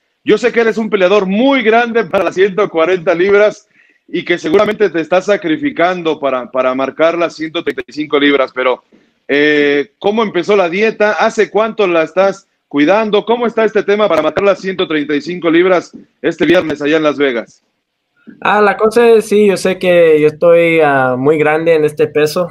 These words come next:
Speaker 2: peso liviano, pero la cosa es que estamos, ah, mi papá, eh, que es mi entrenador, siempre está diciendo que cuidado con tu comida cuando tú no estás, ah, entrenando fuerte para una pelea,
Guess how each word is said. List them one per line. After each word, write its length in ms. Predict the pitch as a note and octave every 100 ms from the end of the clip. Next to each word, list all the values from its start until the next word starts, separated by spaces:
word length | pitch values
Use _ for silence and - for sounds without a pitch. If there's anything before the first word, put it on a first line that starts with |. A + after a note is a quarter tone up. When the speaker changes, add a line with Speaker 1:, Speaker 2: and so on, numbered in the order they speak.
| -
Speaker 2:
peso 240 | C#3+ D3+
liviano, 560 | C#3+ C3+ C3+ D3+ E3 D#3
pero 200 | C#3+ C#3
la 140 | C3
cosa 300 | C3 C#3+ D#3+
es 100 | D#3
que 640 | D3+ C#3 C3+ B2 A#2+ A2+ -
estamos, 680 | - C#3 D#3 E3 D#3 D3 C3+ _ _ _
ah, 180 | - C#3+
mi 120 | C#3+
papá, 560 | C#3+ C#3 D#3 E3+ F3 E3+ -
eh, 220 | C#3 C3
que 220 | C3 C3+ C3+
es 40 |
mi 160 | C#3 C#3+
entrenador, 560 | C3 C3+ C3+ D#3 E3+
siempre 340 | - D#3+ D3+ D3+
está 180 | D#3 D3
diciendo 420 | C#3 D3 D3 C#3
que 540 | C3+ C3 B2 B2 A#2 A#2+ - -
cuidado 360 | C#3+ D3 D#3 D#3+
con 180 | D#3+
tu 140 | D3 C#3+
comida 520 | C#3 C#3 D#3 D#3 D#3
cuando 320 | C#3 C3+ B2+
tú 120 | B2+ C#3
no 120 | C#3+
estás, 460 | - C#3 C3+ C3+
ah, 480 | B2+ C3 B2 A#2+ A2+ A2 _ _
entrenando 800 | C3 B2+ B2 C3+ D3+ D3 D3 - - _
fuerte 640 | - D3 D3 D#3 D3 C#3+
para 240 | C3 C3 B2+
una 260 | C3 B2
pelea, 580 | B2 B2 D3+ D3+ D3 C#3